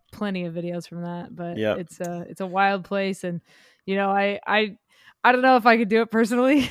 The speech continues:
Speaker 1: <laughs> I've climbed
Speaker 2: <laughs>
Speaker 1: one crane, and I was like, "Ah, I might
Speaker 2: Yep.
Speaker 1: be good. I might
Speaker 2: Oh,
Speaker 1: be
Speaker 2: yeah.
Speaker 1: sticking to abandoned places," you know? It takes a
Speaker 2: Yep.
Speaker 1: certain kind of person to be able to, to do that, you know, fearlessly, because,
Speaker 2: For
Speaker 1: like,
Speaker 2: sure.
Speaker 1: the apprehension will kill you,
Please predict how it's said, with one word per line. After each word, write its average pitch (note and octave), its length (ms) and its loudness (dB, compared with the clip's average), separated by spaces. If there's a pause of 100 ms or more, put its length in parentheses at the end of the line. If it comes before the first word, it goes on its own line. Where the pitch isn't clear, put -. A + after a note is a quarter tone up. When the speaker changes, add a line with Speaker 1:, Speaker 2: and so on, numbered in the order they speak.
(140)
Speaker 1:
<laughs> - 140 -10
I've G#3 180 10
climbed A#3+ 300 8
Speaker 2:
<laughs> G#3+ 140 6
Speaker 1:
one A#3+ 160 6
crane, A#3 320 4
and A3+ 120 4
I G#3+ 60 2
was G#3 140 0
like, G3+ 140 -2 (280)
"Ah, B4+ 400 8 (540)
I - 40 -2
might A4+ 160 6
Speaker 2:
Yep. - 80 12
Speaker 1:
be G4 60 0
good. A#3+ 460 4
I - 60 -2
might C#4+ 200 4
Speaker 2:
Oh, A2+ 160 10
Speaker 1:
be A#3 80 6
Speaker 2:
yeah. G2+ 160 4
Speaker 1:
sticking B3+ 420 -4
to C4 180 6
abandoned A3+ 360 0
places," G3+ 440 -4
you G#3 100 -2
know? G#3 140 0
It A3 140 -2
takes A#3+ 220 2
a A#3 60 6
Speaker 2:
Yep. A#3 100 8
Speaker 1:
certain A3+ 280 2
kind A3+ 200 2
of G#3 80 -2
person G3 460 -2
to F#3 120 -6
be F3+ 120 -2
able F#3+ 180 0
to, F#3+ 140 -2 (280)
to G3+ 100 -6
do G3 240 -4
that, F#3+ 320 0 (240)
you G#3 160 0
know, F#3+ 120 -2
fearlessly, F3+ 800 -4
because, F3 360 -4
Speaker 2:
For F#3+ 60 2
Speaker 1:
like, F#3+ 100 0
Speaker 2:
sure. G#2 320 -4 (120)
Speaker 1:
the G#3+ 200 0
apprehension G3+ 760 2
will F3+ 220 2
kill F3+ 260 -2
you, C3+ 280 -6